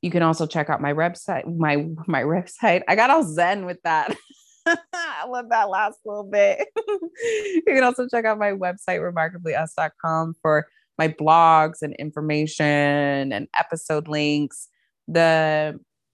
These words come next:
uh, next episode, I have something very special for you guys planned.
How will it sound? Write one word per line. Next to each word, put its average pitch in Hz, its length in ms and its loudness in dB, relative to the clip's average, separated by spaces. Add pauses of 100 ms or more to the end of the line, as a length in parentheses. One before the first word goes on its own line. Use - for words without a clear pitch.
(220)
uh, 147 540 -4
next 165 360 -8
episode, 170 1080 0 (480)
I 202 60 -12
have 202 200 -10
something 202 440 0
very 185 280 4
special 190 440 -2
for 180 180 -2
you 165 160 -2
guys 165 280 0 (100)
planned. 170 640 -4